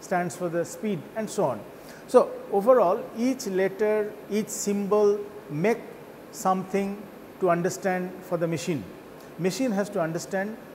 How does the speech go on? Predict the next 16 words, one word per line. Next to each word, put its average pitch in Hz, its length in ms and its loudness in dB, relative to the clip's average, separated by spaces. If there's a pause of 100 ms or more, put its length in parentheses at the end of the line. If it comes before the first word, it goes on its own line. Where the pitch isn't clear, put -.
(240)
these, 190 360 2 (440)
uh, 151 380 -4 (220)
this 196 240 2
language 185 640 4 (100)
or 180 120 0
these 156 300 -2
codes. 139 520 0 (640)
So, 185 80 0
we'll 190 180 4 (260)
tell 240 180 8
you 233 220 4 (200)
how 202 200 6
these 180 400 -2 (100)
codes 180 300 0
can 170 240 -4
be, 156 320 0